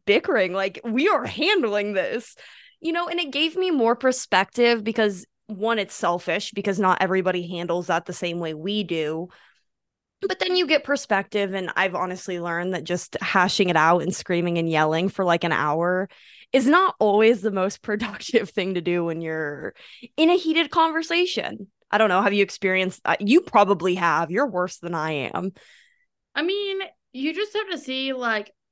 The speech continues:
Speaker 2: Trev's family does not yell at all. Like,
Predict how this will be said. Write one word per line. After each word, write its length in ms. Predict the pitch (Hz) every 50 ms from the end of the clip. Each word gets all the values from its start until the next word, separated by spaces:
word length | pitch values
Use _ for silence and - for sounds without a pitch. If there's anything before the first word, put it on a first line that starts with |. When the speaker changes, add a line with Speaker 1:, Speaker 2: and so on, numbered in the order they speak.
| _ _ _ _ _ _ _
Speaker 2:
Trev's 260 | - 269 269 269 269
family 360 | 302 302 285 285 294 294 302
does 160 | 247 254 240 214
not 240 | 226 220 220 -
yell 400 | 214 202 196 190 196 208 226 233 -
at 120 | 226 220
all. 420 | - - 202 202 202 208 220 233 -
Like, 220 | 233 214 202 -